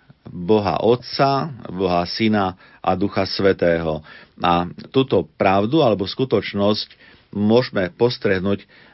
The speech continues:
v novozákonných, e, knihách. Avšak aj v týchto novozákonných knihách do istej miery môžeme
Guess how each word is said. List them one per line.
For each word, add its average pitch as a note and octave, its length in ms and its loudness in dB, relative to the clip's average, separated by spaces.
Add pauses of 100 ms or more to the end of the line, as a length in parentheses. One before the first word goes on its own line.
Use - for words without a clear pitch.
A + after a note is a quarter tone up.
(100)
v F2 300 -2 (100)
novozákonných, G2 960 2
e, - 40 -20 (200)
knihách. F2+ 640 -2 (400)
Avšak B2 400 0
aj A2+ 160 4
v - 80 0
týchto B2+ 240 0
novozákonných B2 680 0 (100)
knihách B2 340 2 (140)
do G#2+ 80 2
istej E3 480 2
miery F#2+ 640 0 (240)
môžeme A2+ 640 0